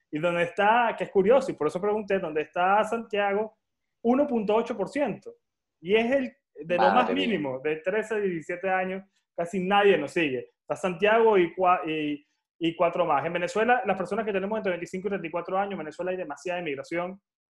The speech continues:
Speaker 1: hubo demasiada inmigración, eh, europea en posguerra, eh, mundial, y hay demasiados españoles, demasiados italianos, etcétera, y hay muchas personas que, que apoyamos al Milan, por lo menos de, de mi edad,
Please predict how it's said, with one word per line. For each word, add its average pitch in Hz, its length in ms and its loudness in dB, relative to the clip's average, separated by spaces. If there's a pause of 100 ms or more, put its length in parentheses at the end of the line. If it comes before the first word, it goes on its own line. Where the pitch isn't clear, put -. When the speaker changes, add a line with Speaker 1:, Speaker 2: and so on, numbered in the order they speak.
(120)
Speaker 1:
hubo 160 400 2
demasiada 127 340 -8
inmigración, 147 640 -6
eh, 147 260 -4
europea 147 640 -4
en 127 320 -14 (680)
posguerra, 151 680 -2 (400)
eh, 139 180 -4
mundial, 151 460 -2
y 151 40 -2
hay 135 80 0
demasiados 135 420 -10
españoles, 147 460 -6
demasiados 123 340 -10
italianos, 151 480 -6
etcétera, 160 400 -8
y 139 60 -6
hay 135 120 -8
muchas 165 320 -8
personas 147 360 -12
que, 120 220 -12 (420)
que 139 80 -6
apoyamos 139 380 -2
al 139 80 -4
Milan, 156 340 -2
por 139 100 -4
lo 139 60 -4
menos 156 240 -4
de, 143 320 -2
de 131 100 -6
mi 127 120 -8
edad, 170 320 0